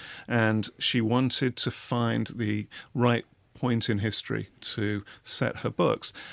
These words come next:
And really, she'd have liked to do it in the medieval times because that's her favourite historical period. But you couldn't realistically have a female protagonist in those days with the freedom to do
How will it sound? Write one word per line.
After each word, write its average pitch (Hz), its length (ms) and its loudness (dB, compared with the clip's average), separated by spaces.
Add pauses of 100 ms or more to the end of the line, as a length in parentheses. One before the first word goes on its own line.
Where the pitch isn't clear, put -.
And 139 100 4
really, 160 400 6
she'd 123 200 0
have 113 100 0
liked 117 200 2
to - 80 0
do 107 140 0
it 104 60 2
in 107 100 0
the 107 220 0
medieval 113 520 2
times 107 380 -6
because 110 460 -4
that's 113 220 -2
her 117 100 -4
favourite 117 480 -4
historical 107 480 -6
period. 120 480 -6
But 117 140 -4 (260)
you 135 100 -4
couldn't 147 240 2
realistically 123 720 4
have 113 480 0 (320)
a 120 60 -2
female 107 800 0 (760)
protagonist 120 800 0
in 117 240 0
those 104 300 0
days 107 480 0
with 110 140 -2
the - 60 -8
freedom 113 520 2
to - 120 -2
do 110 380 0